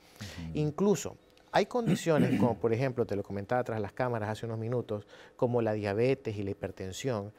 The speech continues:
Speaker 2: que popularmente se piensa, incluso dentro de la misma comunidad médica, ¿ya? que no tienen reversión. Es decir, que una persona diabética está destinada a ser diabético durante toda su vida. Y eso no es cierto.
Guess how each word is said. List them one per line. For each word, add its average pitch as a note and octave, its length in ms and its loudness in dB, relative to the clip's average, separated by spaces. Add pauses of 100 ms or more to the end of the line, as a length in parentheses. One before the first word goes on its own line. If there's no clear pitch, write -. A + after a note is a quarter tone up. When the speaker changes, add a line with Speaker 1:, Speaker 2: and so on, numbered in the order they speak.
(240)
Speaker 2:
que C3 100 2
popularmente F3+ 840 0
se C#3+ 120 -4
piensa, D3+ 720 -2
incluso F3 580 0
dentro G#3 380 0
de B2 40 4
la A2 100 2
misma D#3+ 280 -4
comunidad G#2 500 -2
médica, A2+ 600 -4
¿ya? C3+ 160 -4 (320)
que C#3+ 100 4
no C#3+ 260 2
tienen D#3 640 -2 (280)
reversión. C3 800 2 (260)
Es A2+ 100 -6
decir, C3+ 300 0
que C#3+ 60 0
una C#3+ 120 2
persona D#3 360 0
diabética E3+ 560 2
está D#3 200 0
destinada D3+ 480 0
a D#3+ 60 2
ser D#3 160 2
diabético D3+ 500 2
durante A2 400 2
toda D3 600 2
su B2+ 180 -2
vida. G2 300 -2 (480)
Y A#2+ 180 4
eso D#3+ 400 0
no A2+ 340 -4 (120)
es A2+ 180 -4
cierto. - 640 -6